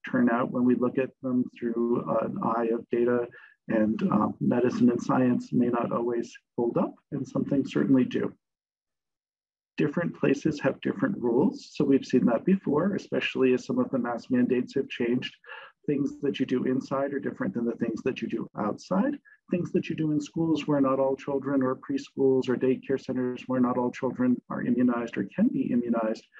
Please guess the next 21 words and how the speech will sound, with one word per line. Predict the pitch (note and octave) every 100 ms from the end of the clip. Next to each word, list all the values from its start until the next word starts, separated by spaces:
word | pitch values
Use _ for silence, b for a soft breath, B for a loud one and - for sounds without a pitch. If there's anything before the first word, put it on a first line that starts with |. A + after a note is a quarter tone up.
| B B
may | - C3
be | C3 C3
different | - B2 C3 -
than | C3 -
things | B2 A#2
that | - C#3
we | B2
do, | - C3 A#2+ B2+ - B2+
uh, | A#2 -
in | C3
other | - B2+ B2
settings. | - G#2+ - - - _ _ _ _ b b _ -
And | C3+
finally, | C3 C3 B2
I |
just | B2 -
wanna | B2 B2
double | A#2 B2+
say | A#2 B2 A#2+
what, | B2+ -
uh, | -